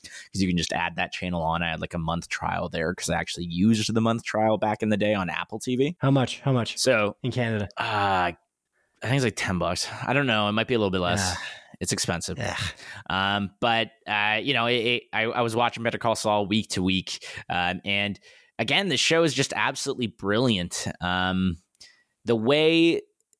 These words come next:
Speaker 1: this final season in particular is building up to Breaking Bad, because, you know, Better Call Saul is a prequel to Breaking Bad. It's setting up so many things that it's like, "Oh shit, like, this is where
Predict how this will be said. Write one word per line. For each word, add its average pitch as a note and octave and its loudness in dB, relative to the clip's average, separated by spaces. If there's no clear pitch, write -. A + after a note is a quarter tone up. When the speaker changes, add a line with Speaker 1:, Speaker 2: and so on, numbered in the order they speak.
Speaker 1:
this B2+ 2
final B2+ 0
season A2+ 2
in G#2+ 2
particular G2+ 0
is F2+ 0
building A2+ 2
up G#2 0
to G#2+ 4
Breaking G#2+ 0
Bad, G#2 0
because, G2 -6
you A2 0
know, F#2+ 0
Better G#2 0
Call G2+ 0
Saul F#2+ 0
is G2 -2
a F#2+ -2
prequel G2+ 0
to G#2+ 2
Breaking F#2+ -2
Bad. F2+ -2
It's - -6
setting E3 2
up C#3+ 0
so C3 4
many C#3 4
things A2+ 0
that G2 2
it's F#2 -4
like, F#2+ 0
"Oh G#2 4
shit, B2+ 0
like, E2+ -10
this G#2 -2
is F#2 2
where F#2+ 2